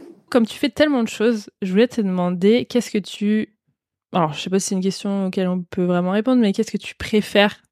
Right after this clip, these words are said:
dans tout ce que tu fais ? Parce que au final, être auto-entrepreneur, c'est, euh, bah, souvent c'est gérer un site, gérer, euh, bah, ta discipline, ton organisation, euh, selon le business, le stock. Je sais même pas, il y a tellement de choses en fait.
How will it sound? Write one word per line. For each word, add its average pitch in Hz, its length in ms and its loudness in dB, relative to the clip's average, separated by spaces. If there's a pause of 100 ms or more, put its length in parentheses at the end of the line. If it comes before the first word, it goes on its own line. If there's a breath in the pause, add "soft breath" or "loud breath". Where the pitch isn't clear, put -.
(140)
dans 190 100 -4
tout - 220 -4
ce - 80 -6
que - 80 2
tu - 160 -6
fais ? 214 200 -2
Parce - 140 -8
que - 80 -4 (380 loud breath)
au 196 80 2
final, 226 220 4
être 196 260 0
auto-entrepreneur, 190 720 0
c'est, 175 400 2 (600 soft breath)
euh, 147 600 -6
bah, 185 140 0
souvent 208 240 2
c'est 202 160 2
gérer 180 220 2
un 170 100 4
site, 214 600 2
gérer, 180 440 2
euh, 165 680 0
bah, - 240 -6
ta 175 120 0
discipline, 175 480 -2
ton 196 100 -4
organisation, 180 880 0 (400 loud breath)
euh, 165 480 2
selon 185 260 2
le 185 60 4
business, 190 420 2
le 185 100 -2
stock. 196 600 0 (200 soft breath)
Je - 140 -18
sais - 120 -6
même 175 180 -2
pas, 190 400 2
il 180 160 2
y 175 80 2
a 165 40 0
tellement 208 260 -2
de 196 40 0
choses 208 220 -2
en 185 60 -4
fait. 202 260 -4